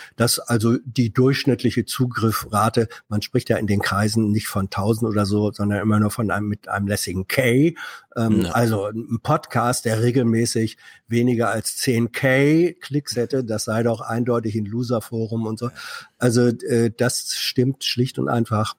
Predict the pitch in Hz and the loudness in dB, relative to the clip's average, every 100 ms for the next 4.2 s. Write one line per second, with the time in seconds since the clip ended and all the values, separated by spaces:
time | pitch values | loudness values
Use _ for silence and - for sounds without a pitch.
0 | - - 110 104 107 104 - 98 110 113 | -16 -10 -6 0 0 0 -2 0 0 0
1 | 107 107 104 110 - - - 110 104 113 | -2 -2 -4 -6 -10 -18 -6 -2 2 0
2 | - - - 107 95 110 127 - 123 113 | 0 -8 -2 -2 2 2 2 -2 0 2
3 | 107 - - - - - 110 104 104 101 | 2 0 -10 -18 -18 -6 0 2 4 2
4 | 101 104 | 2 0